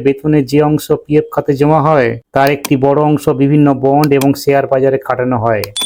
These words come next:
নিয়ম অনুযায়ী গ্রাহকের টাকা থেকে সর্বনিম্ন কুড়ি শতাংশ কেন্দ্রীয় রাষ্ট্রায়ত্ত সংস্থার বন্ডে বিনিয়োগ করার কথা, কিন্তু বাস্তবে বাজারে যথেষ্ট পরিমাণে উচ্চ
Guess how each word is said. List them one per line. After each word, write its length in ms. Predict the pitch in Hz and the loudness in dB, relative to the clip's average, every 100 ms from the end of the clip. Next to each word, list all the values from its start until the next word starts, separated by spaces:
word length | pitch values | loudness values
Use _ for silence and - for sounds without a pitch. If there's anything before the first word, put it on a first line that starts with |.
| - | 0
নিয়ম 280 | 139 165 165 | 2 2 2
অনুযায়ী 340 | 170 165 165 156 | 2 2 2 2
গ্রাহকের 460 | 151 160 156 160 151 | 0 0 -2 -4 -4
টাকা 200 | 147 156 | -4 -6
থেকে 240 | - 151 151 | -4 -2 -2
সর্বনিম্ন 640 | - 143 147 151 151 151 151 | -2 -2 0 0 0 0 -2
কুড়ি 220 | - 156 | -2 -2
শতাংশ 380 | 156 151 147 - 151 | -2 -2 -2 -4 -4
কেন্দ্রীয় 380 | - 147 147 151 | 0 0 2 2
রাষ্ট্রায়ত্ত 560 | 143 - - 151 - 156 - | 0 -2 -2 -2 -2 -4 -2
সংস্থার 400 | 151 147 - 151 | 0 -2 -2 -2
বন্ডে 420 | 131 143 147 139 117 - _ _ _ _ _ - | 0 0 0 0 0 -6 _ _ _ _ _ -6
বিনিয়োগ 440 | 120 143 143 143 143 | 0 2 4 2 0
করার 280 | 135 135 - | 0 0 0
কথা, 260 | 127 117 104 107 _ _ _ _ _ _ _ | -4 -4 -6 -8 _ _ _ _ _ _ _
কিন্তু 180 | 139 139 | 0 2
বাস্তবে 460 | 135 139 - 151 151 | 2 0 0 2 2
বাজারে 360 | 131 135 151 147 | 2 0 2 2
যথেষ্ট 360 | 135 135 156 - | 0 0 -4 -8
পরিমাণে 460 | - 143 143 147 139 | -2 0 2 2 2
উচ্চ 240 | 135 - | 0 -2